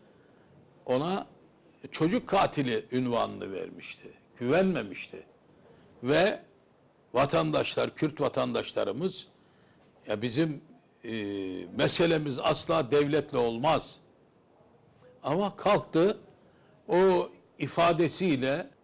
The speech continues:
vatandaşın meselesi haline terörü getirdi. Ve burada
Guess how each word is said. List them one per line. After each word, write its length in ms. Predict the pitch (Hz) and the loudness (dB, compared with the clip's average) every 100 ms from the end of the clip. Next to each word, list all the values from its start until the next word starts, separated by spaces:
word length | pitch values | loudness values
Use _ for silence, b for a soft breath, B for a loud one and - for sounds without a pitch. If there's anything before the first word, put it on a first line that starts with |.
| - | -2
vatandaşın 720 | 151 147 170 180 175 - 214 | -2 2 0 2 2 4 6
meselesi 680 | 247 170 160 - 175 170 220 | 6 4 2 2 2 4 4
haline 420 | 208 160 151 131 | 4 2 0 -4
terörü 360 | - 131 127 120 | -2 -2 -2 -4
getirdi. 680 | 117 110 - 113 135 202 - - - b b b b b b _ _ _ _ _ | -2 -2 -4 -10 -2 -2 -2 -18 -20 b b b b b b _ _ _ _ _
Ve 340 | 131 147 208 165 | 0 4 4 4
burada 480 | 196 147 165 202 | 4 6 4 2